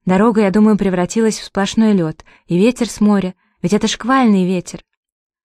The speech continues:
«Мария, вы так ужасаетесь, что я начинаю чувствовать себя Робертом Скоттом.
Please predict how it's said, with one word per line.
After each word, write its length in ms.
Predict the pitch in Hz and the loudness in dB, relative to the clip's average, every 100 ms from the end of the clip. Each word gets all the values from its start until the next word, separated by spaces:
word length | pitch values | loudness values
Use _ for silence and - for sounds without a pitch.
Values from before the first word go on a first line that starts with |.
| _ _ _ _ _ _ _ _ _ - | _ _ _ _ _ _ _ _ _ -2
«Мария, 360 | 180 147 151 | 0 0 -4
вы 80 | 175 | -4
так 240 | 240 226 | -4 -4
ужасаетесь, 720 | 202 202 - 277 208 165 - - _ - | -4 -6 -2 -2 -2 -4 -10 -14 _ -10
что 160 | - | 0
я 60 | 233 | 2
начинаю 440 | 226 - 208 196 | 2 2 0 0
чувствовать 500 | - 277 269 233 220 | -2 -4 -2 -2 -4
себя 280 | - 202 214 _ _ | -2 -4 -4 _ _
Робертом 500 | - 254 233 - 202 | -2 0 0 -2 -2
Скоттом. 540 | - - 165 - - | -2 -6 -6 -6 -16